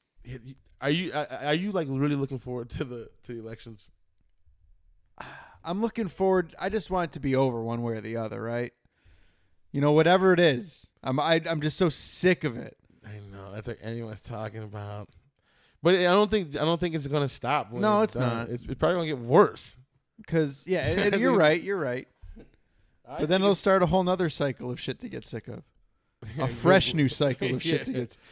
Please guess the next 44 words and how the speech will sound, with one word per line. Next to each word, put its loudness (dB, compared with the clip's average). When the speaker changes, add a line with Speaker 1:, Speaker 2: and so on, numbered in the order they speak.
Speaker 2:
it'll 6
build 10
up. 10
Speaker 1:
I -4
mean, -2
like -2
I 0
said, -2
the -4
fire 0
tornadoes -2
just -10
got 6
here. -2
We -4
got -2
a -4
little -6
time -4
to -8
work -6
on -12
those. -14
Dude. -6
Speaker 2:
Yeah, 2
man. 0
You, -4
you, -6
what 2
happened? -6
So -2
we, -14
we, -10
s-, -12
you -12
started -6
touching -6
on -8
the -10
fire -6
Speaker 1:
Yeah, -8
Speaker 2:
tornadoes. -4
Speaker 1:
it -14
did. -4